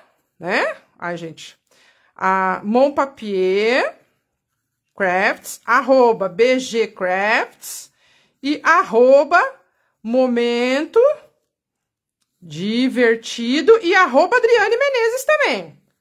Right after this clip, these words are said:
né? Que ela participou também com o kit, ó. Então, um, dois, três, quatro, cinco, seis, sete arrobas, hein, gente? <laughs> Vai ser sete arrobas pra você marcar. Quem fizer no Facebook e no Instagram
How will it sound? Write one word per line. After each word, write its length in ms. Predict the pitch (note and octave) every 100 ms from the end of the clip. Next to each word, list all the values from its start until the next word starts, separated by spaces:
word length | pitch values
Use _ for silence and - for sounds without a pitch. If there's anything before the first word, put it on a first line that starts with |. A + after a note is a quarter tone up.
| _ -
né? 360 | F3+ C#4 C5+
Que 180 | C5+ G#3
ela 460 | F3+ G3 A#3+ D#4 - _ _ _ _ _ -
participou 760 | G3 A#3+ - C4+ C4 A#3 A#3
também 440 | C4 E4+ C4 A#3+ C#4+
com 220 | D4+ D4+
o 80 | A4+
kit, 460 | G4 F#4+ C4 -
ó. 80 | A3+
Então, 280 | F#3 C4 C4
um, 240 | C#4 F4
dois, 200 | E4+ E4
três, 240 | E4 D4+ D4+
quatro, 280 | D4+ D4 D4
cinco, 200 | D4 C4+
seis, 260 | F4 F4
sete 420 | - - B4 B4
arrobas, 500 | C#5+ D#4+ C#4 G3+ G#3+
hein, 160 | B3+ F#4
gente? 340 | C4+ F3+ - - _ C#4
<laughs> 1000 | D4+ - - F#5 - - - - _
Vai 200 | - G4
ser 200 | - A#4 A4+
sete 440 | - A4+ D5 - D5
arrobas 440 | A4 G4 B4 B4 B4
pra 180 | B4 A#4+
você 280 | A4+ A4+ A#4+
marcar. 600 | B4+ A4+ - C4+ - _ _ _ _ -
Quem 220 | C5+ C5+
fizer 500 | F#4+ G3+ A3 F#3+ -
no 260 | A#3 E4+ A4+
Facebook 760 | E4+ E4+ D4+ G3 G3 F#3+ G3 -
e 160 | D#4
no 200 | B3 F#3
Instagram 560 | G3 - D#4+ D4 D4+